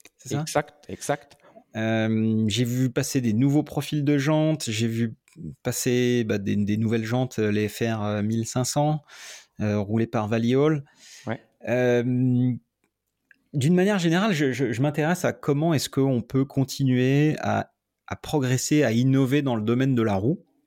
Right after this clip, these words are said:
Speaker 1: Euh, dans le domaine de la roue et, et, et après un petit peu aussi dans le modèle de la roue V T T, et je, encore une fois, petite segmentation, mais descente.
Speaker 2: Ouais.
Speaker 1: Euh,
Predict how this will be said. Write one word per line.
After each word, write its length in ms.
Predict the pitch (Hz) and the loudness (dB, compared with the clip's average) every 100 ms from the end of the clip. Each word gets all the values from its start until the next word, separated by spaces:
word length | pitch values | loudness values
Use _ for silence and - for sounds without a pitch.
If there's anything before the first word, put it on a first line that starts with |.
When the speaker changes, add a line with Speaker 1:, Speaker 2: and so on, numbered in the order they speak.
| _ _ _ - _ - | _ _ _ -20 _ -8
Speaker 1:
Euh, 920 | 107 107 104 104 104 104 104 104 101 - _ _ _ _ _ - | -4 -2 -2 -2 -2 -2 -2 -2 -4 -8 _ _ _ _ _ -4
dans 180 | 120 110 | 0 0
le 60 | |
domaine 280 | 113 135 139 | 2 2 2
de 80 | 123 | 2
la 140 | 110 | 2
roue 480 | 110 123 165 170 160 | 0 2 2 2 0
et, 640 | - 117 117 104 117 113 113 | 0 0 2 0 0 0 -2
et, 80 | 107 104 - - - | -4 -10 -18 -20 -10
et 160 | 98 | -6
après 220 | 104 - | -6 -2
un 100 | 156 | -2
petit 140 | 120 - | -2 0
peu 80 | 151 | 0
aussi 240 | 135 - | 2 0
dans 80 | 139 | 0
le 60 | |
modèle 240 | 120 123 139 | 2 2 2
de 60 | |
la 160 | 113 110 | 0 -2
roue 500 | 104 98 113 151 147 | -4 -4 0 2 2
V 340 | 110 101 123 | 0 0 0
T 180 | 127 135 | 0 -2
T, 500 | - 139 139 131 101 | 0 2 4 2 0
et 60 | 101 | -2
je, 180 | 92 92 | -6 -8
encore 440 | 90 95 92 95 | -8 -8 -8 -8
une 60 | 98 | -6
fois, 240 | 110 104 95 - - _ - | -4 -4 -8 -16 -20 _ -14
petite 160 | - | -8
segmentation, 640 | - 120 110 110 120 - 147 | -4 -2 -2 -2 -2 0 2
mais 120 | 117 | 2
descente. 600 | 95 120 - 151 180 - - - - - | 2 -2 0 -2 -2 -8 -20 -20 -18 -12
Speaker 2:
Ouais. 100 | 123 - - _ - | -12 -14 -20 _ -6
Speaker 1:
Euh, 500 | 117 110 107 107 107 | 0 2 2 2 0